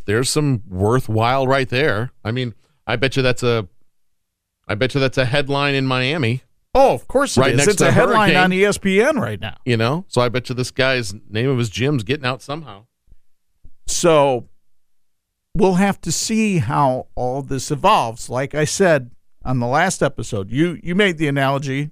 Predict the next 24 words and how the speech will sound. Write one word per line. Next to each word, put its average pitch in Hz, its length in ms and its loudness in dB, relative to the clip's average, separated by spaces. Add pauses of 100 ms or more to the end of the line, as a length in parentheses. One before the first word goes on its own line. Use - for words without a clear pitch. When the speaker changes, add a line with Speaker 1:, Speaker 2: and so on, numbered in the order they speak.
Speaker 2:
and 110 200 -6
still 160 280 -2
a 156 40 -2
good 147 160 -2
analogy, 110 480 -4
to 117 220 -6
an 123 80 0
onion. 135 440 0 (540)
This - 160 -4
thing 143 240 0
has 113 240 -2
many 147 260 -2
layers. 107 460 -4
Speaker 1:
Yes. 85 500 0 (300)
Speaker 2:
And 104 320 0
I 139 140 0
made 165 220 0
the 151 120 0
analogy 143 500 0
to 139 100 -2
the 135 100 -2
Wild 127 360 4
Wild 117 320 0
West. 110 500 -6